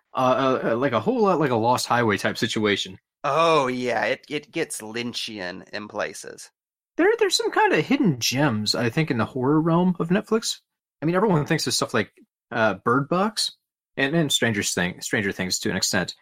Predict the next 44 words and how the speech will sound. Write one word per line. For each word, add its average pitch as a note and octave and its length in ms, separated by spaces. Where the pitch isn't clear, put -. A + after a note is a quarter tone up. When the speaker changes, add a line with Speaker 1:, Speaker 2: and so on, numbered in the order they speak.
Speaker 1:
But - 200
they've C#4 140
got G4 140
some A#3+ 140
other B3 300
good F#3 200
ones B2+ 200
in G#2+ 80
there G#2 120
that C3 100
are A#2 140
kinda D4+ 260
hidden. - 400
Like, B2 260
uh, C3 260
did C#3 160
you A3 60
ever A#3 140
see A#3+ 120
The - 80
Perfection? - 580
Speaker 2:
I C3 100
did G#2+ 140
not. G2+ 260
Speaker 1:
That's, B3 360
I E3 80
won't G3 300
say D#3+ 160
a A2 60
great G#2 720
horror G#3+ 240
movie. C4+ 440
It's, - 180
it's C3 260
a C#3+ 40
little C#3+ 120
bit C#3 100
on C3+ 100
the A#2+ 60
border A#2 240
between A2 240
horror A#2+ 300
and G2+ 160
thriller. G2+ 460